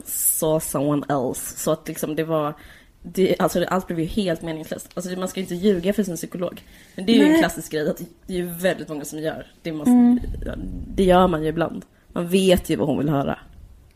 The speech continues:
Speaker 2: Det blir ju så trevligt om man säger det som hon vill höra,
Speaker 1: Ja.
Speaker 2: för man känner sig så här som att man är duktig.
Speaker 1: Ja.
Speaker 2: Men grejen är att, eh, det är ju svårt att säga att man ska sluta, för att hon är ju liksom en, en auktoritet.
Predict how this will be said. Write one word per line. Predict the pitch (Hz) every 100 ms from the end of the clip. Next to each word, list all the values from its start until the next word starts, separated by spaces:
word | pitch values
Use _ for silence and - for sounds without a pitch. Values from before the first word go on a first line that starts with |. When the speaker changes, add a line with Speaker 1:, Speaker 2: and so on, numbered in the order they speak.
| _
Speaker 2:
Det | -
blir | 220 247
ju | 240
så | 262
trevligt | - 247 233 226 240
om | -
man | 214 208
säger | 233 226 220
det | 208 196 190
som | 196 208
hon | 190
vill | 196
höra, | 208 240 -
Speaker 1:
Ja. | 175 170
Speaker 2:
för | 208
man | 202
känner | 208 214
sig | 208
så | 202 196
här | 190
som | -
att | 190
man | 196 190
är |
duktig. | 185 254 - - - - 262
Speaker 1:
Ja. | - - - - - - -
Speaker 2:
Men | - 254 254
grejen | 254 269 285 294 240
är | 220 208 202 196 -
att, | 208 202 - _ _ -
eh, | 220 214 202
det | 196 233
är | 269
ju | 269
svårt | 226 202
att | 196
säga | 208
att | 202
man | 196
ska | -
sluta, | - 240 254 254
för | 208
att | -
hon | 233 240 262
är |
ju | 208
liksom | 208 208
en, | 196 - -
en | 208 208 208 -
auktoritet. | 208 - 214 - - - - 202